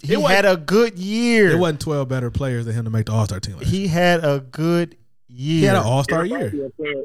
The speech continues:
Speaker 3: it was probably a pla-, a player that was injured, though. That
Speaker 1: Yes.
Speaker 3: didn't, that was, that
Speaker 2: I think it
Speaker 3: he
Speaker 2: was, honestly. But again,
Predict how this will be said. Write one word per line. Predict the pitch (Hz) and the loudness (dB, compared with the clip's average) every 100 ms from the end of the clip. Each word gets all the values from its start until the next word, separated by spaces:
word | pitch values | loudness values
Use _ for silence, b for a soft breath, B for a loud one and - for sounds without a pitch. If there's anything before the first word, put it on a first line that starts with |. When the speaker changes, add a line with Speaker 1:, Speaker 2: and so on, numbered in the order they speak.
| - | -8
Speaker 3:
it | 160 | -8
was | 156 | -8
probably | 175 185 143 | -8 -6 -4
a | 131 | -6
pla-, | - - 147 | -8 -10 -8
a | |
player | 147 139 131 | -8 -6 -6
that | 127 | -6
was | 120 123 | -6 -6
injured, | 151 131 | -4 -6
though. | 110 113 147 - | -6 -6 -8 -4
That | - | -4
Speaker 1:
Yes. | - 117 | -4 -6
Speaker 3:
didn't, | 110 | -8
that | 113 110 | -8 -8
was, | 107 117 113 _ | -6 -8 -12 _
that | 117 120 | -4 -2
Speaker 2:
I | |
think | 131 220 | 0 0
it | 214 | 2
Speaker 3:
he | |
Speaker 2:
was, | 160 196 147 120 117 - | 4 4 4 0 -2 -2
honestly. | 165 143 107 123 | 0 0 -4 -8
But | 143 143 151 - - | -6 -2 -2 -4 -8
again, | 147 202 170 110 | -6 -2 -2 -2